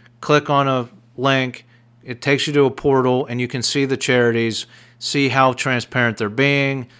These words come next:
see the updates, and see how mu-, what portion of your money goes where. You could even possibly even vote on that, right? They could create this framework so that when they fly around the world to show all this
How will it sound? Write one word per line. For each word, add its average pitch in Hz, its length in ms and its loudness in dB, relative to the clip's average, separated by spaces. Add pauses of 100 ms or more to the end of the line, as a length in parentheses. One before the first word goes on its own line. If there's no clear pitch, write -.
see 120 240 -2
the 113 200 -2
updates, 135 840 0 (1120)
and 120 400 -4
see 139 400 2
how 120 200 -2
mu-, 135 180 2 (500)
what 139 320 0 (180)
portion 139 360 0
of 131 40 -2
your 127 80 0
money 127 300 2
goes 120 320 2
where. 104 340 -2 (400)
You 131 100 -10
could 143 160 2
even 147 220 2
possibly 139 500 2
even 120 200 -2
vote 120 260 2
on 95 160 -2
that, 87 240 -12 (420)
right? 127 380 -2 (460)
They 156 140 2
could - 160 -14
create 160 340 4
this 147 160 0
framework 123 560 0
so 131 140 -2
that 131 80 -2
when 127 160 -4
they 131 120 0
fly 131 360 2
around 139 240 2
the 131 220 -6
world 131 440 2
to 113 80 -4
show 127 300 2
all 123 160 2
this 120 280 -4